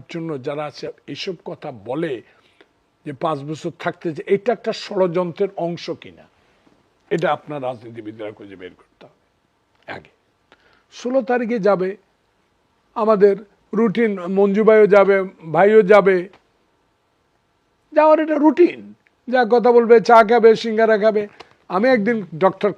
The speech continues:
কামালকে আমাকে নিয়ে সিলেট গেছিলেন, আঠারো নির্বাচনে জোট আমাকে দিয়েছে ওনার সাথে বিএনপির পক্ষ থেকে, বিরাট মিটিং।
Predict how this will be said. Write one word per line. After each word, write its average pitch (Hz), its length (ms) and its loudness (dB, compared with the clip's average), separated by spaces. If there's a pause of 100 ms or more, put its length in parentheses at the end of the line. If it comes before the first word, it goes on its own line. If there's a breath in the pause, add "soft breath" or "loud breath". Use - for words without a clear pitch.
কামালকে 196 560 0
আমাকে 165 340 -6
নিয়ে 160 160 -6
সিলেট 180 440 -6
গেছিলেন, 90 360 -16 (600)
আঠারো 180 560 -2 (720 soft breath)
নির্বাচনে 147 720 -6 (520)
জোট 170 580 -2 (440 soft breath)
আমাকে 170 360 -2
দিয়েছে 156 340 -2
ওনার 143 180 -8
সাথে - 480 -14
বিএনপির 139 520 -8
পক্ষ - 340 -20
থেকে, 80 160 -20 (1120)
বিরাট 202 420 4
মিটিং। 170 400 -6